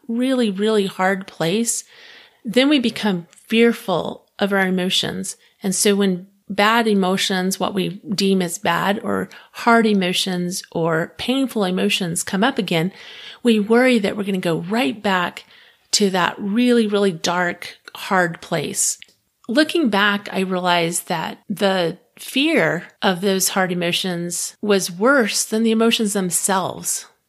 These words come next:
So if we will just allow ourselves to feel what we're feeling,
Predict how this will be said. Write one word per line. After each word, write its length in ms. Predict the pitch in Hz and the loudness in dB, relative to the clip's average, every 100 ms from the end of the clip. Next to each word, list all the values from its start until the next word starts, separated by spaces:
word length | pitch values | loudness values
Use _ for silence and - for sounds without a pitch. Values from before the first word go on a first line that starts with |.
| _ - | _ 0
So 140 | 214 | 0
if 120 | 208 | 2
we 160 | 247 254 | 2 2
will 160 | 233 | 2
just 260 | 214 226 - | 0 -4 -2
allow 500 | 180 175 196 254 285 | -4 -2 0 0 0
ourselves 680 | 202 175 - 160 160 170 - | -2 -2 -2 -2 -4 -6 -4
to 100 | 190 | -6
feel 460 | - - 226 247 240 | -6 -4 0 0 2
what 200 | 220 214 | 0 -2
we're 100 | 180 | -6
feeling, 760 | - 247 269 220 165 165 | -4 -4 -2 0 -2 -2